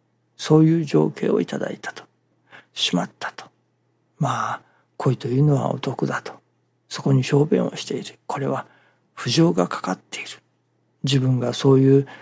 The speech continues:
その、なんと言いましょうかね。不浄なことを思っているということでしょうね。そういうものをピンと何か感じられたのですね。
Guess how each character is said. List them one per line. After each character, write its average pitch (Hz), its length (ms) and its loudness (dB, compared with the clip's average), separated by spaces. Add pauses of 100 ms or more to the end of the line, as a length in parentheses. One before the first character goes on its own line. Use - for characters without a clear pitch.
(520)
そ - 200 0
の、 - 800 0 (400)
な 160 200 0
ん 127 40 -4
と - 120 -6
言 123 80 -6
い 127 40 -4
ま 135 100 -2
し - 140 -8
ょ 147 60 -2
う 151 60 -10
か 135 140 -6
ね。 175 440 -4
不 139 120 -6
浄 131 180 4
な 123 160 -4
こ 143 140 -4
と 90 140 -4
を - 240 0
思 147 160 0
っ 170 40 -8
て - 200 -6
い - 60 -8
る - 120 -16
と - 140 -18 (540)
い 143 100 4
う 123 120 2
こ 135 120 -6
と 156 120 -4
で - 120 -6
し - 120 -10
ょ 123 80 -12
う 143 60 -8
ね。 170 280 -6
そ 175 200 4
う 196 60 8
い 196 40 4
う 196 40 2
も 202 120 2
の 185 200 0
を - 80 -6 (300)
ピ 156 140 2
ン 151 80 2
と 156 140 -2
何 151 200 0
か 143 180 -4
感 135 240 -2
じ 147 140 -4
ら 139 100 -2
れ 143 100 -4
た 120 120 -8
の - 140 -10
で 170 100 -16
す - 140 -10
ね。 160 260 -6